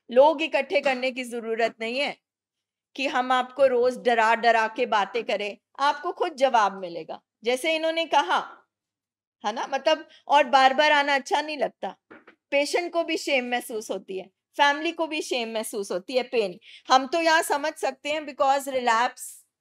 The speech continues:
बीमारी का हिस्सा होता है, होता है, but फिर हमारे को दोबारा उतनी हिम्मत करनी पड़ती है।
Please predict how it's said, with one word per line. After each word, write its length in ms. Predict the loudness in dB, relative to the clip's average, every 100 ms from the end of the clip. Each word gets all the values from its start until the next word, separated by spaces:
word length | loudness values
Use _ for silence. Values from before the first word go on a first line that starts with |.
| _
बीमारी 380 | -10 -6 -6 -6
का 160 | -6 -4
हिस्सा 340 | -6 -4 0
होता 300 | 0 -2 -14
है, 80 | _ _ _ _
होता 260 | -8 0 0
है, 200 | 0 _ _ -20 _ _ _ _ _ _ _ _ _ _ _ _ _ _ _ _ 0
but 240 | 2 0
फिर 340 | -10 -4 -4 -4
हमारे 420 | -4 -2 -2 -4
को 160 | -6 -8
दोबारा 600 | -2 2 2 2 2 0
उतनी 300 | -2 -6 -8
हिम्मत 400 | -8 -6 -10 -6
करनी 300 | -8 -8 -10
पड़ती 380 | -12 -12 -20
है। 80 | -20